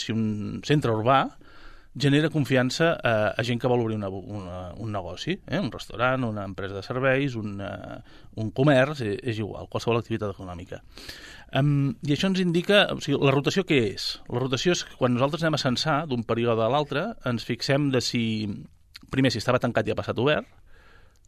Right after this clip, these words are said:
si estava obert i ha passat a tancat, o si hi havia una sabateria i ara hi ha una fruiteria. I, i, i aquesta diferència, aquests tres, aquestes tres variables conjugades, ens donen si hi han hagut més accions d'inversió, és a dir, gent que es-, que ha obert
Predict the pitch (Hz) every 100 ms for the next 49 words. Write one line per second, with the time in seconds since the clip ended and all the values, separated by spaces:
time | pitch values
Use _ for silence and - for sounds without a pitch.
0 | - - 131 107 - 110 107 143 101 98
1 | - 101 - - 98 95 127 170 175 -
2 | - - - 110 113 107 107 104 - 123
3 | 135 117 113 107 95 - 117 104 92 87
4 | - - - - 127 143 127 123 135 175
5 | 160 170 156 156 175 - 147 151 - -
6 | 135 117 - - - 120 117 147 - 135
7 | 120 127 131 143 120 117 - 117 139 156
8 | 139 190 - - - - - 123 151 131
9 | 117 135 131 139 127 147 123 - - -
10 | - 139 120 127 120 113 - 175 180 120
11 | 110 123 117 110 - - 117 113 110 127
12 | 127